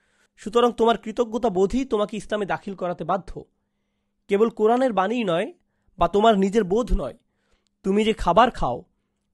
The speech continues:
তার প্রতি কৃতজ্ঞ হলেও তো তুমি ইসলাম গ্রহণ করবে। দ্বিতীয়বার আল্লাহ আমাদেরকে বোঝাচ্ছেন। সুবহানাল্লাহ। তো পরিশেষে যদি এটাও তোমাদের জন্য যথেষ্ট না হয়,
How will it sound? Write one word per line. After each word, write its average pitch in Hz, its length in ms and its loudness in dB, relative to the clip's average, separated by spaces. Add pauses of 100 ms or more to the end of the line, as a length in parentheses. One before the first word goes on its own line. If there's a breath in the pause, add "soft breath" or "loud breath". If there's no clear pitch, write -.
তার 214 220 4
প্রতি 247 240 -6
কৃতজ্ঞ 226 440 -8
হলেও 208 280 0
তো 262 140 -8
তুমি 220 200 -6
ইসলাম 190 260 -6
গ্রহণ 156 220 -8
করবে। 135 340 -12 (800)
দ্বিতীয়বার 240 460 0
আল্লাহ 202 240 2
আমাদেরকে 160 300 -4
বোঝাচ্ছেন। 143 540 -12 (500)
সুবহানাল্লাহ। 139 800 -12 (800)
তো - 160 -16
পরিশেষে 220 560 0
যদি 196 300 -2
এটাও 226 280 2
তোমাদের 247 360 2
জন্য 233 380 -2
যথেষ্ট 190 360 0
না 160 240 2
হয়, 175 320 -4